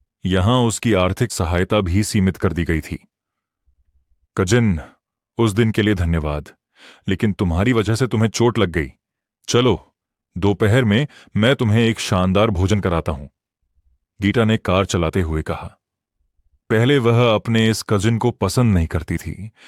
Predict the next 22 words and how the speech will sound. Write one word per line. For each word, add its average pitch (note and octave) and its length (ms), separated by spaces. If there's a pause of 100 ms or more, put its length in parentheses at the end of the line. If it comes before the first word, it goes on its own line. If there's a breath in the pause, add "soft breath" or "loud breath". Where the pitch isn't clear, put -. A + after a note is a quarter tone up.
(200 loud breath)
क्योंकि A#2+ 280
वह G#2+ 220
उसे A#2 380
एक - 140
आवारा G#2+ 540 (260 soft breath)
और C3 200
औरतबाज A#2 520
समझती F#2 480
थी, - 300 (500)
लेकिन F#2+ 260
इस F2+ 100
घटना F#2 320
ने F#2 80
उसकी F#2 260
राय E2 180
थोड़ी F#2 300
बदल F2 260
दी D#2+ 100
थी। - 260 (800)
"कुछ - 200
नहीं A2+ 160
कजिन, A#2 340